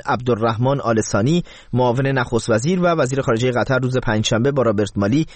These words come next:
نمایندهٔ دولت آمریکا در امور ایران، در واشنگتن دیدار و گفتگو کرده است. بنابر این گزارش، دو طرف در این دیدار علاوه بر روابط دو جانبه، همینطور در مورد آخرین تحولات مذاکرات توافق هسته‌ای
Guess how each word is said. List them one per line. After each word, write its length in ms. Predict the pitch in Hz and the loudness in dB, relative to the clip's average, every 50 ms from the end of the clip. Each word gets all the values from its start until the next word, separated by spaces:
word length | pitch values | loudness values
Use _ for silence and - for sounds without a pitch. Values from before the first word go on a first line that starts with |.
| - - - | -18 -10 -4
نمایندهٔ 580 | 117 123 127 127 120 120 117 117 131 151 165 156 | -2 -2 0 0 0 0 0 0 0 0 0 2
دولت 280 | 127 117 113 117 - | 2 2 0 0 0
آمریکا 340 | 127 113 104 101 101 - 135 | 0 -2 -2 -2 -2 0 0
در 160 | 123 120 110 | 2 2 2
امور 160 | 101 98 98 95 | 0 0 0 0
ایران، 360 | 92 90 92 117 123 131 135 | 0 0 2 2 2 2 2
در 180 | 127 117 104 | 2 0 0
واشنگتن 480 | 92 87 95 - - 95 90 - 120 113 | 0 -2 -4 -2 -2 -2 0 0 0 0
دیدار 300 | 107 101 90 101 104 104 | 0 0 0 2 2 2
و 80 | 107 95 | 0 0
گفتگو 400 | 101 95 - - 117 127 147 143 | 0 0 0 0 0 0 0 -2
کرده 280 | - 98 78 78 69 | -2 -2 -4 -2 -4
است. 200 | 64 - - - - - - - - - - - - - | -4 -6 -6 -10 -14 -20 -20 -20 -20 -20 -20 -14 -6 -2
بنابر 320 | 113 113 117 117 113 107 | 0 2 2 2 0 0
این 120 | 101 117 110 | 0 0 0
گزارش، 380 | 107 110 113 135 - - - - - - - - | 0 2 2 2 0 0 -4 -8 -14 -18 -12 -4
دو 80 | - 185 | -4 -2
طرف 280 | 170 196 190 190 190 175 | 0 2 0 0 0 0
در 120 | 175 151 | 0 0
این 100 | 135 131 | 0 0
دیدار 260 | 127 123 135 160 170 | -2 0 2 2 2
علاوه 220 | 135 170 160 156 143 | 2 2 2 0 0
بر 160 | 127 131 120 | 0 0 0
روابط 360 | 123 117 110 110 110 120 - | 2 2 2 0 -2 -4 -4
دو 140 | 127 123 113 | -2 -2 0
جانبه، 380 | 101 117 104 107 110 135 143 - - - - | 0 0 0 0 0 0 -2 -2 -6 -12 -6
همینطور 320 | - 123 127 131 120 139 127 | -4 -2 0 0 0 0 0
در 120 | 123 113 | 0 0
مورد 180 | 110 110 113 123 | 0 0 0 0
آخرین 340 | 120 107 - - 110 127 139 | 0 0 0 0 0 0 0
تحولات 460 | - 135 113 110 107 110 113 - 131 | 0 0 0 2 2 0 0 0 0
مذاکرات 500 | 113 110 101 107 95 - 104 104 - 120 | -2 0 0 0 0 0 0 -2 0 -2
توافق 480 | 110 - 92 95 95 - - 104 110 104 | -2 0 0 0 0 0 0 0 0 0
هسته‌ای 520 | - 92 95 - - - 104 117 151 156 | 0 -2 -2 -2 -2 -2 0 0 0 0